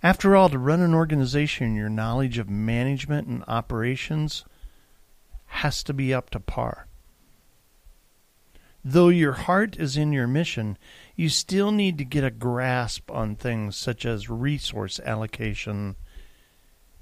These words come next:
and hiring practices. That may require some learning.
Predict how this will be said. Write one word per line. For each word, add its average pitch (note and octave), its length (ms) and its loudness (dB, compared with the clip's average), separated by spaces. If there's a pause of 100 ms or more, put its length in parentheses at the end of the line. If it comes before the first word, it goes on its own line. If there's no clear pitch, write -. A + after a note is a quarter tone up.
(140)
and B2 140 -2
hiring A2+ 500 -2
practices. - 840 -12 (1400)
That F#3 200 6
may G3 180 6
require D3 600 2
some C#3 300 -2
learning. E3+ 340 -2